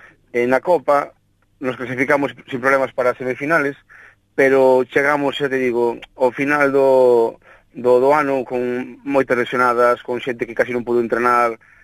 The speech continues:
eh, xente que pu-, que faltou por traballo, as que, as, as sete, oito, nove xogadoras que tuveron todo o ano chegaron físicamente moi lastradas. Entonces, aí, eso hai que valorar que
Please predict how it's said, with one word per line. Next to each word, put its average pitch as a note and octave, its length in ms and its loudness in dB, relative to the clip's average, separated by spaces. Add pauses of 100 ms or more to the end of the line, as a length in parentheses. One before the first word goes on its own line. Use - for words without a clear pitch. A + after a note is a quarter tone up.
(200)
eh, A#2 300 -2 (180)
xente B2+ 220 -4
que A#2+ 80 -6
pu-, B2+ 240 -6
que B2+ 80 4
faltou B2+ 260 0
por A#2+ 140 0
traballo, B2 640 2 (320)
as - 160 -6
que, C3 160 0
as, A#2+ 160 -2 (320)
as B2 160 -2 (240)
sete, C3+ 240 0
oito, C#3 320 2
nove C#3 180 4
xogadoras C3 380 2
que C3+ 100 -10
tuveron C3 300 -4
todo C3 160 4
o - 20 4
ano C3 300 -2 (320)
chegaron C3+ 240 2
físicamente C3 480 -2
moi C3 160 4
lastradas. C3 480 2 (560)
Entonces, C3+ 400 -2
aí, C#3+ 160 2
eso D3 80 0 (240)
hai C#3 80 6
que C#3 160 0
valorar D3 320 2
que A#2 480 -6